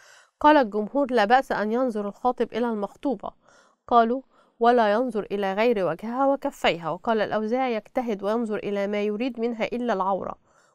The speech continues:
وقال ابن حزم: "ينظر إلى ما أقبل وما أدبر منها". وعن أحمد ثلاث روايات،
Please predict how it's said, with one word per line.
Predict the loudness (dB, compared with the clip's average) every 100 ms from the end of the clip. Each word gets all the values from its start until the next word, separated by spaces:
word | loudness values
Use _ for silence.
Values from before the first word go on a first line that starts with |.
| -10
وقال | 0 0 2
ابن | -2 -8
حزم: | -10 -12 -12 _ _ _ _ -8
"ينظر | 0 2 2 0 -2 -2 _ _ _ _
إلى | -4 0 2 2
ما | 0 -2
أقبل | -2 -4 0 -2 0
وما | -2 -2 -4
أدبر | -4 -6 -8
منها". | -4 -4 -4 -16 _ _ _ _ -4
وعن | 0 0
أحمد | -2 -4 -4
ثلاث | -6 -6 -2 -2 -2 -4
روايات، | -2 0 2 0 -4